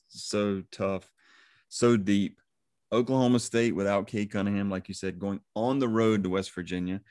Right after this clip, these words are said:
You know, I've touted West Virginia a few times about how battle tested they are, but at some point they gotta win these games. <laughs> They, they keep being battle tested, but they keep losing them. So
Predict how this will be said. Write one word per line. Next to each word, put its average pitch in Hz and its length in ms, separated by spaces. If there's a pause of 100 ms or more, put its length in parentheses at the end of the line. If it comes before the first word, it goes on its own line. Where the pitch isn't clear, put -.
(320)
You - 540
know, 107 280
I've 120 220
touted 131 380
West 120 220
Virginia 113 360
a 98 60
few 117 180
times 123 540
about 92 420
how 90 440 (360)
battle 120 300
tested 95 400
they 87 100
are, 92 140
but 92 100
at - 120
some 190 200
point 135 220
they 101 80
gotta 107 180
win 156 220
these 107 180
games. 87 440
<laughs> - 60 (880)
They, 104 100
they - 20
keep 147 280 (340)
being 127 260
battle 143 320
tested, 110 440
but 107 120
they 110 80
keep 117 360
losing 127 420
them. 95 140
So 98 240